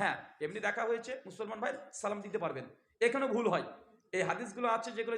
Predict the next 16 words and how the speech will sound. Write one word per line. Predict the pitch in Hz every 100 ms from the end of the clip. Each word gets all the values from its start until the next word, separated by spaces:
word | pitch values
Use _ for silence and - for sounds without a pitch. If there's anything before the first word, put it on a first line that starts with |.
| 226
যে | 196
বেদাতিকে | 214 226 233 -
সালাম | 190 196 208
দেওয়া | 208 208
যাবে | 180 185 196
না, | 175 - - _ 175
তার | 180
অর্থ | 202 220 208 190
এই | 196 196
নয় | 190 175 185 _ _ _ _ _ -
যে | 139 180 175 170 165 160 -
এর | 190 190 180
উদ্দেশ্য | - 214 - 214 208
সালফে | 196 196 202
সালিনদের | 190 190 190 185
যে | 185